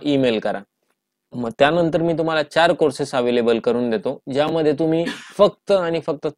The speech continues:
फंडामेंटलच नाही, तर फंडामेंटल ॲनालिसिस,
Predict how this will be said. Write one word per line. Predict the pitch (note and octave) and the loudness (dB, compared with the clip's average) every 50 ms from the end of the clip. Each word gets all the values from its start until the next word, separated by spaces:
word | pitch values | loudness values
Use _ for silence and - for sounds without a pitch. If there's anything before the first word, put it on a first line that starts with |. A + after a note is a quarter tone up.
| _ _ - | _ _ 0
फंडामेंटलच | D#3+ E3+ E3+ F#3 G3 G#3 G#3 G#3+ G#3 G3+ F#3 G3+ F#3+ E3+ D#3 C3+ C#3 | 2 4 4 4 4 4 6 6 4 6 6 6 4 4 4 2 0
नाही, | C#3+ C3 A#2+ C#3 E3+ G#3 - _ _ - - _ _ _ _ - | -2 -2 -2 -4 -6 -8 -12 _ _ -20 -20 _ _ _ _ 2
तर | C#3 B2+ B2+ B2 B2 - _ - | 4 6 6 6 4 0 _ 0
फंडामेंटल | C#3+ C3+ C#3 C#3+ D3+ D#3+ F3 F3+ F3+ F3 E3+ E3+ E3+ | 2 2 2 2 2 2 2 2 2 2 2 2 2
ॲनालिसिस, | E3+ E3 E3 E3 E3 D#3+ C#3+ - F#3 F3+ E3 | 2 0 0 0 0 -2 -2 -2 -2 -2 -2